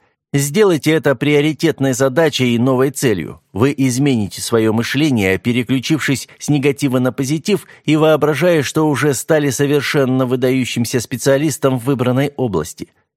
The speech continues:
Запишите свою цель, установите крайний срок её достижения, составьте планы и приступайте к самосовершенствованию. В мгновение ока вы начнёте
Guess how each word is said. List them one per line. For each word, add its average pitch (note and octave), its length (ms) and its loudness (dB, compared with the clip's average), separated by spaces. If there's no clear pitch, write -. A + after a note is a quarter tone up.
Запишите F3+ 560 -2
свою D3+ 300 0
цель, F#3 320 2
установите D3 640 0
крайний C3+ 400 2
срок C3 380 0
её B2+ 340 0
достижения, D3 800 0
составьте F3+ 580 0
планы E3 380 2
и B2+ 40 -4
приступайте C3+ 680 0
к - 60 -10
самосовершенствованию. G#2+ 1300 -4
В A#2+ 140 0
мгновение D#3 680 0
ока D3 320 0
вы G#2+ 140 0
начнёте A#2 520 -2